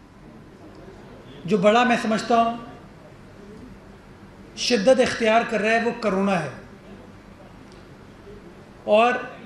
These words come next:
हर शख्स कोरोना के इशू के ऊपर बात करने की कोशिश करता है, सियासत करने की कोशिश करता है।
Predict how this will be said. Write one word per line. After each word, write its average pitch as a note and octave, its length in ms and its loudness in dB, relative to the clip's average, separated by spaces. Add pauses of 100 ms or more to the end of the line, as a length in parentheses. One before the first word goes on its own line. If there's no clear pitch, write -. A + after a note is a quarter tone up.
(2000)
हर B3 220 4
शख्स C#4 420 -2
कोरोना A#3+ 400 0
के B3 160 -4
इशू B3 200 -4
के A#3+ 140 -6
ऊपर A#3 260 0
बात G3+ 260 0
करने A3+ 220 -4
की A#3 100 -2
कोशिश G#3 380 -4
करता G3+ 280 -2
है, G#3+ 80 4
सियासत G3 460 -4
करने G#3+ 220 -2
की G#3+ 80 -2
कोशिश G3 340 -4
करता G3+ 280 -2
है। G3 260 -4